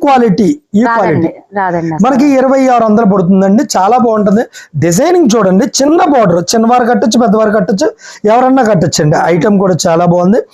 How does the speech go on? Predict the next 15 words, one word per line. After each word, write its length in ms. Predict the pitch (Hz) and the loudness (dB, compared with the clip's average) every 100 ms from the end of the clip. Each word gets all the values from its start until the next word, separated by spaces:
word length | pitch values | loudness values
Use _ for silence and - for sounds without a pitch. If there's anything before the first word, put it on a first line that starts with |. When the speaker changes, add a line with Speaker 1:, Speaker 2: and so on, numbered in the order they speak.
| - - 151 | -14 -8 -6
Speaker 1:
ఒక్కసారి 400 | 190 - 180 180 | -4 -2 -2 0
సారీ 220 | 175 190 214 | 0 0 0
ఓపెన్ 240 | 208 202 208 | 0 0 0
చేసి 140 | - | 0
చూపెడతాను. 340 | 226 202 202 202 | 0 0 0 0
ఇది 80 | 185 214 | 0 -2
కూడా 120 | 208 220 | -2 0
చూడండి, 300 | 214 247 - - 185 | 0 0 -4 -10 -10
Speaker 2:
ఆ. 40 | 160 139 - _ _ - | -10 -12 -18 _ _ -6
Speaker 1:
సారీ 240 | 180 190 214 | -2 0 0
చూసారా 280 | 196 175 214 240 | 0 0 -2 -2
చెక్స్ 320 | 208 - - 302 - 180 | -4 -6 -4 -6 -4 -2
ఎంత 120 | 180 190 | 0 0
నీట్ 220 | 190 202 | 0 2
గా 60 | 208 | 2